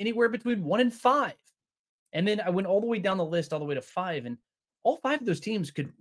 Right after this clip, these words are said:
really be anywhere. Like, you could have made the case, well, Washington outside of the number one spot, I could see them going two, three, four, or five. But outside of that, it's like,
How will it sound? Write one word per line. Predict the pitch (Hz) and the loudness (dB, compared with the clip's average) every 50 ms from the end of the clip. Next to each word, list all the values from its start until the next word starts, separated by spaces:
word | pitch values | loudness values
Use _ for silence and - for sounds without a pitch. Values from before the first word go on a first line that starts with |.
| - - | -4 2
really | 160 196 180 160 127 113 | 4 4 4 4 0 -6
be | 120 170 170 131 120 | -4 -4 -4 -4 -4
anywhere. | 143 139 - - - - - - _ _ _ _ _ _ _ _ _ _ _ - 156 | -8 -10 -12 -14 -20 -20 -20 -20 _ _ _ _ _ _ _ _ _ _ _ -4 -2
Like, | 160 156 151 | -2 -2 0
you | 170 262 302 | 2 2 2
could | 302 311 320 262 | 2 2 2 2
have | 196 175 | 2 2
made | 170 170 180 170 | 4 2 2 2
the | 160 143 | 0 -2
case, | 139 156 151 175 | -4 -4 -4 0
well, | 226 220 180 | 0 0 4
Washington | 170 160 151 147 - 170 151 139 147 135 | 4 2 2 2 -2 -4 -6 -4 -4 -4
outside | 123 127 - 151 139 135 131 | -4 -4 -4 -4 -4 -2 -4
of | 123 | -4
the | 131 | -4
number | 135 139 131 123 117 | -2 -4 -2 -4 -2
one | 110 151 190 214 | -2 -2 -2 -2
spot, | 196 - - 131 139 135 | -4 -6 -6 -4 -4 -2
I | 143 143 | -4 -4
could | 143 147 143 | -6 -6 -8
see | - 147 | -4 -4
them | 139 143 139 135 | -2 -2 -2 -2
going | 135 131 131 127 123 | -4 -4 -4 -4 -6
two, | - - 160 151 139 | -6 -6 -4 -4 -6
three, | 147 - 143 131 | -6 -6 -6 -6
four, | 135 - 139 131 117 | -6 -6 -6 -6 -6
or | 110 | -4
five. | - - 175 196 196 175 165 175 180 - _ _ _ _ _ _ _ _ _ | -2 0 0 0 2 0 0 0 -2 -4 _ _ _ _ _ _ _ _ _
But | - 208 | 2 2
outside | 220 214 247 233 | 2 6 6 6
of | 226 | 6
that, | 220 226 240 226 175 - | 8 6 6 4 2 0
it's | 139 143 | -2 -4
like, | 170 160 - | -4 -4 -4